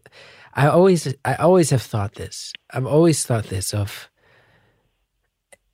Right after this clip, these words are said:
sometimes you hear it on the show and also just in real life. It's like some-, sometimes if you don't laugh, that means you're gonna start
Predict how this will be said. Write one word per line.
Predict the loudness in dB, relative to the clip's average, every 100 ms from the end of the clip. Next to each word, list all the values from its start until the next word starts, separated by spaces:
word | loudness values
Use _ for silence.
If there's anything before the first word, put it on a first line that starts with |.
| _ -18 -12
sometimes | -2 2 4 4 4
you |
hear | 6 6
it | 4
on | 2
the |
show | 0 2 2
and | 2 0
also | -2 -2 0
just | 0 2
in | 4
real | 6 4
life. | 4 2 0 -4
It's | -8 -6
like | -4
some-, | -2 -2 -4
sometimes | 2 4 4 2 2 4 4 0 -4 -12 _ _ _ _ _ _ -6
if | -2 4
you | 6
don't | 6 2 0
laugh, | 2 2 2 -2 -8 -18 -20 _ _ _ _ _ _ _
that | 0 2
means | 4 4 4
you're | 2
gonna | 4 0
start | 0 2 2